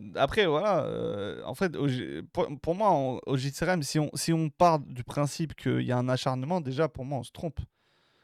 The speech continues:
Je pense pas qu'il y a un acharnement. Je pense qu'il y a un joueur qui est pas ré-, qui est pas ré-, qui est pas réceptif aux remarques, qui fait rien pour arranger ça et qui a été, qui a été attrapé par la patrouille plusieurs fois et qui continue.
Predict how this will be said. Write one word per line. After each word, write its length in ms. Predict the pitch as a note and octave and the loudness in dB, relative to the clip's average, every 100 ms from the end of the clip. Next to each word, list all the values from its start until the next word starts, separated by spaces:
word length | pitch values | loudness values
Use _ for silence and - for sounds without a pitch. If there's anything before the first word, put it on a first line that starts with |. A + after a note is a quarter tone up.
| _ - | _ -16
Je 100 | - | -4
pense 160 | B2 | 0
pas 120 | F3+ | 0
qu'il 100 | - | 0
y 60 | C3+ | 0
a 20 | |
un 60 | C3 | 0
acharnement. 440 | B2+ C#3+ D3+ D#3 | 0 0 0 -2
Je 100 | C3+ | -2
pense 180 | D3+ D3+ | -6 -6
qu'il 160 | - A#2+ | -4 0
y 80 | |
a 80 | A#2+ | 0
un 60 | B2 | 0
joueur 280 | B2+ D#3+ D3 | 0 -2 -2
qui 120 | - | -6
est 40 | |
pas 140 | - C#3+ | -2 -2
ré-, 280 | C#3+ - C#3 | 0 -4 -6
qui 120 | C3 | -4
est 20 | |
pas 140 | - | 0
ré-, 160 | D#3 D3 - - - - - | 2 0 -2 -12 -20 -20 -10
qui 120 | - | -4
est 20 | |
pas 120 | B2 D3+ | 0 2
réceptif 600 | D3 - C#3+ - D#3 - | 2 -2 -6 -4 -4 -2
aux 120 | B2+ | 0
remarques, 400 | B2+ B2+ F3 F3+ | 0 2 0 0
qui 500 | - B2+ B2 A#2+ A2+ | -12 -8 -6 -6 -10
fait 280 | - B2+ A#2+ | -8 -6 -4
rien 280 | A2 C#3+ D#3 | -2 -2 -2
pour 240 | - C#3 | -2 -2
arranger 320 | B2+ B2+ A#2+ | 0 -2 -4
ça 260 | A#2+ D#3 A#3+ - - - _ | -2 -2 -2 -8 -20 -20 _
et 180 | A#2 A#2+ | -4 -4
qui 140 | - B2 | 0 0
a 40 | |
été, 760 | A#2 C3 B2 B2 A#2 G#2+ G2+ - - - - _ | 0 -2 -2 -2 -2 -4 -8 -12 -20 -20 -20 _
qui 100 | - | -2
a 40 | A#2+ | -2
été 200 | - B2+ | 2 2
attrapé 480 | B2 - B2 C#3+ | 2 0 0 0
par 160 | C3 B2 | 0 0
la 80 | B2 | 0
patrouille 360 | - B2 D3 | -2 -4 -4
plusieurs 380 | B2+ C3 A#2+ A#2+ | -4 -4 -4 -4
fois 220 | - E3+ | -2 -2
et 60 | D#3 | -2
qui 140 | - | -8
continue. 460 | A#2+ B2 D#3 D#3 | -10 -8 -4 -4